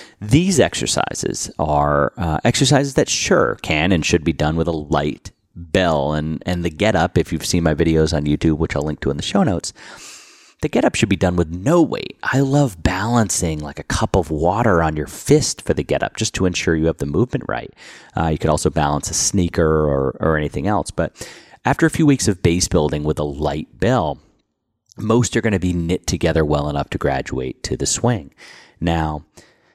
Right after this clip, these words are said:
the swing, as I've said multiple times, and as, and as was the, uh, kind of, um, motivation for that Instagram post and several others like it,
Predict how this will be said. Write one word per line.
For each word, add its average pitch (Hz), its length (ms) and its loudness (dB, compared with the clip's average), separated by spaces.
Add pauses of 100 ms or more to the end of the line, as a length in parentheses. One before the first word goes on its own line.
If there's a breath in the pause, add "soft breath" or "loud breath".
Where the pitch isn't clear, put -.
(540 soft breath)
the 107 60 2
swing, 101 600 0
as 113 240 0
I've 104 140 2
said 107 340 2
multiple 85 380 -2
times, 98 500 2
and - 140 -4
as, 92 320 2 (220)
and 92 240 -4
as 92 340 -2
was 82 460 2
the, 76 500 0
uh, 67 600 -4 (140)
kind 85 220 -2
of, 73 360 -4
um, 64 600 -8 (180)
motivation 92 580 2
for - 100 -2
that 73 180 0
Instagram 87 460 0
post 73 300 0
and 73 100 -4
several 73 380 2
others 69 280 -2
like 107 300 2
it, - 200 -8